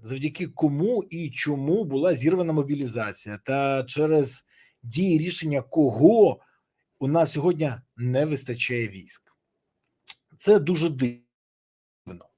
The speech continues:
Але для того, щоб розібратися, треба подивитися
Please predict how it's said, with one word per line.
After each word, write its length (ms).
Але 240
для 140
того, 180
щоб 200
розібратися, 760
треба 320
подивитися 960